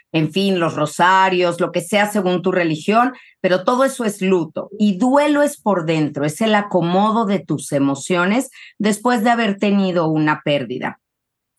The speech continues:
Pérdida, Vero, es algo que yo tenía y ya no tengo, pero también algo que yo deseaba y nunca obtuve. Entonces, hay muchas cosas que son duelos y las personas no lo saben.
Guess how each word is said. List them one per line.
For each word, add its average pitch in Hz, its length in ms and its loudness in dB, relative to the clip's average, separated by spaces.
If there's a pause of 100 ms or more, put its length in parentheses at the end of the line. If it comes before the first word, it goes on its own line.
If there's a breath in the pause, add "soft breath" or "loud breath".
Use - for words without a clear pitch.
(240)
Pérdida, 180 500 4
Vero, 160 260 0
es 160 180 -4
algo 165 300 0
que 147 160 -4
yo 233 240 0
tenía 202 540 0
y 160 180 -4
ya 170 220 2
no 156 240 -2
tengo, 143 420 -2 (300 loud breath)
pero 190 260 2
también 208 380 0
algo 202 240 0
que 185 120 -2
yo 185 160 2
deseaba 180 720 -2
y 165 140 -2
nunca 151 340 0
obtuve. 156 600 -4 (200)
Entonces, 190 320 0
hay 220 140 4
muchas 294 640 2
cosas 226 500 -2
que 185 120 -2
son 196 280 0
duelos 180 460 0
y - 20 -4
las 156 180 -2
personas 175 580 -2
no 170 260 2
lo 170 100 2
saben. 175 460 -2